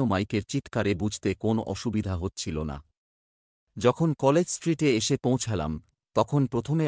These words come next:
অসংখ্য পুলিশের সারিবদ্ধ হয়ে এগিয়ে আসতে দেখে ভয় পেলাম। পরে বুঝলাম, তারা মনে হয় এক বিশাল সমুদ্র ঢেউয়ের আগায় ভেসে আসছে। ঢেউটা হঠাৎ আমার সামনে আসতেই আমি দেখলাম, সেটা বিভিন্ন স্কুল কলেজের ছাত্রছাত্রী দিয়ে রচিত।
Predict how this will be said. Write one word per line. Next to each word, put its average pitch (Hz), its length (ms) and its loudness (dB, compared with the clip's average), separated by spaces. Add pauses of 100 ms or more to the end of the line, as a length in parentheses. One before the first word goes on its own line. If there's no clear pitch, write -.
অসংখ্য 151 480 -2
পুলিশের 113 440 0
সারিবদ্ধ 110 600 0
হয়ে 95 260 2
এগিয়ে 98 360 0
আসতে 82 240 -4
দেখে 87 300 -2
ভয় 82 280 -4
পেলাম। 78 300 -4 (1040)
পরে 127 260 8
বুঝলাম, 127 440 2 (340)
তারা 113 240 4
মনে 131 260 4
হয় 147 320 0
এক 104 220 0
বিশাল 143 360 -2
সমুদ্র 117 480 2
ঢেউয়ের 101 420 2
আগায় 95 320 2
ভেসে 95 320 -2
আসছে। - 360 -4 (1080)
ঢেউটা 147 440 4
হঠাৎ 147 400 0 (100)
আমার 107 220 2
সামনে 120 380 2
আসতেই 104 440 2
আমি 92 240 2
দেখলাম, 87 380 0 (320)
সেটা - 320 0
বিভিন্ন 117 420 2
স্কুল 151 340 -2
কলেজের 107 440 2
ছাত্রছাত্রী 107 720 -4
দিয়ে 90 200 0
রচিত। - 360 -4